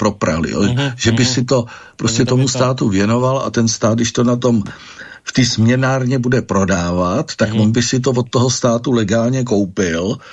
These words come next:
Speaker 2: Áno, už
Speaker 1: a
Speaker 2: by to
Speaker 1: už by
Speaker 2: bolo
Speaker 1: ty
Speaker 2: čisté.
Speaker 1: peníze legálně měl, protože to
Speaker 2: Áno.
Speaker 1: koupil od státu, jo?
Speaker 2: Áno,
Speaker 1: Čili
Speaker 2: áno.
Speaker 1: tam by mohla být jako ta pračka těch peněz v tomhletom. Jenom mě zaráží prostě to, že on by státu dal miliardu
Speaker 2: No, bolo by
Speaker 1: a
Speaker 2: to
Speaker 1: další
Speaker 2: nerentabilné.
Speaker 1: miliardu by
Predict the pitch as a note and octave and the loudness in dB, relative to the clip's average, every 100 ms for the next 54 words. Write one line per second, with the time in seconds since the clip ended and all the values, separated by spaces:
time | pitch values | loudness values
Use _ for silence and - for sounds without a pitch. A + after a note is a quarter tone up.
0 | - - A2+ G#2+ G#2+ A2 C3+ G#2+ B2+ B2+ | -20 -16 -8 -4 0 2 2 2 2 0
1 | C#3+ A#2+ B2 C3 B2+ C3 B2+ C3+ D3 D3+ | 0 0 2 2 2 2 0 0 -2 -2
2 | C3+ C#3 C#3+ C3+ C#3+ C3 C#3+ C#3+ D#3 D3+ | 0 0 -2 -2 0 0 0 0 0 0
3 | F3 F3+ - G3+ F3+ E3 G2+ F#2 G#2 C3+ | 0 0 0 0 -2 -2 -2 0 0 0
4 | - C#3+ B2+ F2+ D#2+ _ _ A2+ D3 D#3 | 0 0 0 -4 -14 _ _ 0 2 0
5 | E3 A#2 A2 D3+ C#3+ C#3 D3+ - - A#2+ | 0 0 0 -2 0 0 -2 -4 -2 -2
6 | B2 D3 C3+ C#3 - G#2+ G2+ - C3 C#3 | 0 -2 -2 -2 0 -2 -2 -2 -2 0
7 | C3 - C3 C3+ B2+ - B2 B2+ C3 C3 | -4 0 0 2 -2 0 2 2 2 0
8 | C#3+ C3+ A#2+ B2 D3 D3+ D3+ B2+ A#2 B2+ | -2 2 2 4 2 0 0 0 0 2
9 | C3+ C3 C3+ C3+ C#3 - D3+ B2+ C3 C3+ | 2 2 0 -2 -2 -2 -2 0 2 2
10 | C#3+ A#2+ B2+ C3+ - A#2+ A#2+ B2 C#3+ C#3 | 2 0 2 -2 0 0 0 -2 0 0
11 | C#3+ C3 - - - - G#2+ A#2 A2 A2+ | 0 -6 -14 -16 -10 0 4 4 4 2
12 | G#2+ G2+ E2+ F2 E2+ G2 B2+ - C#3 E3 | 0 -2 -2 0 0 -2 -4 -4 0 0
13 | D#3+ G#2+ A2+ E3+ D3+ C3 C3 B2+ B2 B2 | 2 2 2 0 0 2 0 0 0 0
14 | A#2 C#3 C3 | 0 -2 0